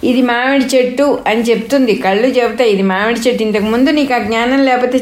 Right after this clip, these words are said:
చెప్పలేవు కదా. చిన్నప్పటి నుంచి మామిడి చెట్టు అంటే ఏమిటో చూపించి నేర్పించాం, అందువల్ల వెంటనే నువ్వు ఇది మామిడి చెట్టు అని చే-, కన్ను గ్రహిస్తుంది. ఈ సంగీతం ఎంతో మధురంగా ఉంది, ఎంతో బాగున్నాయి అంటాయి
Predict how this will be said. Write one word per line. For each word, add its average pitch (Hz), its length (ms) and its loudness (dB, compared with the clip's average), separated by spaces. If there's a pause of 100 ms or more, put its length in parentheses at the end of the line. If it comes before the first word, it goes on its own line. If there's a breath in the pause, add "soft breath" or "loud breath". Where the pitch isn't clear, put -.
చెప్పలేవు 214 380 0
కదా. 170 200 0
చిన్నప్పటి 226 520 0
నుంచి 247 260 0
మామిడి 220 340 0
చెట్టు 226 280 0
అంటే 214 260 0
ఏమిటో 214 240 0
చూపించి 214 500 0
నేర్పించాం, 220 680 0 (460 loud breath)
అందువల్ల 240 440 2
వెంటనే 262 520 0
నువ్వు 254 160 2
ఇది 208 120 0
మామిడి 208 500 0
చెట్టు 220 240 0
అని 262 360 2 (220)
చే-, 190 140 2
కన్ను 202 560 -2
గ్రహిస్తుంది. 175 680 0 (380 loud breath)
ఈ 262 100 0
సంగీతం 269 540 0
ఎంతో 247 400 0
మధురంగా 247 560 0
ఉంది, 202 200 0
ఎంతో 226 560 0
బాగున్నాయి 202 540 0
అంటాయి 170 420 -2